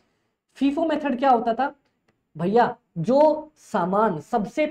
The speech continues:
पहले आया है वो सबसे पहले बेचा जाएगा, जो बाद में आया है उसको बाद में बेचा जाएगा। यहाँ पूरे cost sheet chapter में आपको फीफो मेथड ही लगाना होगा, कोई weighted average, कोई लीफो नहीं लगाने वाले, ठीक है?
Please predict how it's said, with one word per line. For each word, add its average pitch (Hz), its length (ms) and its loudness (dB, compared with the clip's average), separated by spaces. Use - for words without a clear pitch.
पहले 240 360 0
आया 294 340 2
है 135 240 -10
वो 233 140 -4
सबसे 247 340 -4
पहले 175 340 -6
बेचा 151 320 -6
जाएगा, 117 340 -8
जो 185 160 0
बाद 165 300 2
में 240 140 -2
आया 240 220 0
है 277 180 -4
उसको - 320 -8
बाद 156 260 0
में 151 140 -8
बेचा 135 260 -8
जाएगा। 120 360 -10
यहाँ 233 340 0
पूरे 330 360 0
cost 247 440 -2
sheet 269 340 -6
chapter 185 380 -2
में 127 180 -10
आपको 208 360 0
फीफो 247 460 -6
मेथड 170 340 -6
ही 214 140 -4
लगाना 135 400 -2
होगा, 147 300 -6
कोई 240 300 0
weighted 233 320 -2
average, 214 320 0
कोई 208 220 4
लीफो 165 300 -4
नहीं 151 220 -10
लगाने 135 360 -8
वाले, 120 240 -10
ठीक 240 180 -4
है? 277 200 -4